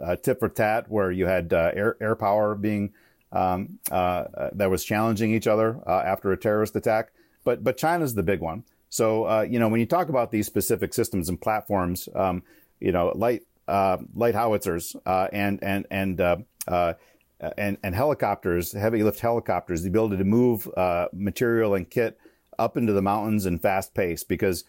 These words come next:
there's multiple hotspots across the mountains where things could erupt with China or maybe with Pakistan. So mobility is key. Um, so a lot of this stuff that we're doing, uh, it has,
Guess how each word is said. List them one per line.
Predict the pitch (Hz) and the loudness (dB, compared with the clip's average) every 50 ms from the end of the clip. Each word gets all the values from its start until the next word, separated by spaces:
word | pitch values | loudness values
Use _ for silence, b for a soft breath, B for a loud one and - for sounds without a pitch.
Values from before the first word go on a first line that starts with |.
| b b b b _ | b b b b _
there's | 95 107 113 104 104 | 0 2 2 2 2
multiple | 123 139 220 - 113 104 104 87 | 2 0 0 0 -2 -2 -2 0
hotspots | 104 113 127 - - - 92 92 - - | 0 0 -2 -2 -2 -2 -2 -2 -2 -4
across | 87 - - 113 123 120 - | -6 -2 0 0 0 0 0
the | - | -2
mountains | 95 92 90 87 85 90 82 85 92 - - | 0 0 0 0 -2 -4 -6 -6 -8 -8 -4
where | - 92 95 92 90 90 90 85 | 0 2 4 4 4 4 2 0
things | - 117 110 107 101 | 0 0 0 0 0
could | - - 113 90 | 0 -2 0 0
erupt | 90 90 87 80 78 - - 85 | 2 2 0 0 -2 -4 -4 -2
with | 85 90 - - | -2 -2 -2 -2
China | - 110 95 101 101 95 95 | -2 -2 -2 0 0 2 2
or | 98 92 | 2 2
maybe | 92 95 92 87 | 2 2 0 0
with | 90 87 85 - | 0 -2 -2 -2
Pakistan. | - 120 120 - - 98 - - 85 78 78 80 b b b b b b b b | -2 -2 -2 -2 -4 -6 -4 -4 -2 -2 -4 -6 b b b b b b b b
So | - 143 127 | -2 0 2
mobility | 131 131 123 147 175 180 170 156 151 | 2 2 2 2 2 4 4 4 2
is | 135 - | 2 0
key. | - - 123 123 135 160 175 - - - | 0 0 0 0 0 0 -4 -6 -6 -2
Um, | 113 113 117 117 | -2 0 0 0
so | 113 - 151 151 | 0 2 2 2
a | 147 | 4
lot | 143 165 185 185 | 4 2 0 0
of | 165 | 0
this | 165 151 - | 0 0 0
stuff | - 165 151 - | 0 0 0 0
that | 147 117 | 0 2
we're | 127 135 | 2 2
doing, | 120 120 135 139 147 147 143 147 139 - | 2 2 2 2 2 0 -2 -4 -4 -2
uh, | - 113 117 - | 0 0 0 0
it | - 113 | 0 0
has, | 117 120 131 135 | 2 2 2 2